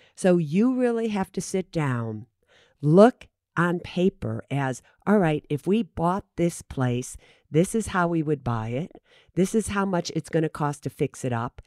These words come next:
This is how much money you and your husband need to get every month to keep your life going. It's far more complicated than just how do you pay off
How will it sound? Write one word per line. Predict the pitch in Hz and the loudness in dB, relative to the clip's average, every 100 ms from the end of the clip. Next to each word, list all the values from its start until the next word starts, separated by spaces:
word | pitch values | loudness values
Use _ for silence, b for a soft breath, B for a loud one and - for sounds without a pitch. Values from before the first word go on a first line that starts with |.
| b b b | b b b
This | 165 233 - | 4 4 4
is | 240 | -2
how | 208 202 | 0 -2
much | 202 190 - | 0 -2 0
money | 165 196 165 110 98 b b b | 2 2 0 -4 -8 b b b
you | 160 180 202 208 - | 4 6 6 4 2
and | 175 180 | 2 2
your | 175 175 | 0 0
husband | 160 185 170 147 170 170 | -2 -2 -2 0 0 4
need | 180 214 185 117 - - _ _ b b b | 4 6 4 0 -6 -20 _ _ b b b
to | 190 170 - 156 | 2 2 -2 -8
get | - 190 254 - | 0 4 2 0
every | 165 156 147 147 | -2 0 0 -2
month | 139 139 156 | -2 -4 -4
to | 202 | -4
keep | 185 233 208 - _ | -2 -4 -6 -8 _
your | 151 135 190 269 | -6 6 8 8
life | 269 160 135 - - | 6 -2 -4 -8 -8
going. | 131 117 113 117 139 196 b b b b | -6 -4 -6 -6 -6 -8 b b b b
It's | 202 - | 4 4
far | - 208 214 226 247 | -2 0 2 2 2
more | 226 226 | 4 2
complicated | 214 - 220 233 226 214 180 160 165 147 | -2 -6 -4 -4 -4 -6 0 2 2 -2
than | 151 151 - b b | -4 -4 -8 b b
just | - 139 - _ | -2 -2 -2 _
how | - 185 | -2 0
do | 196 | 2
you | 220 | -2
pay | 214 190 180 | -2 -2 -2
off | 170 170 | -4 -8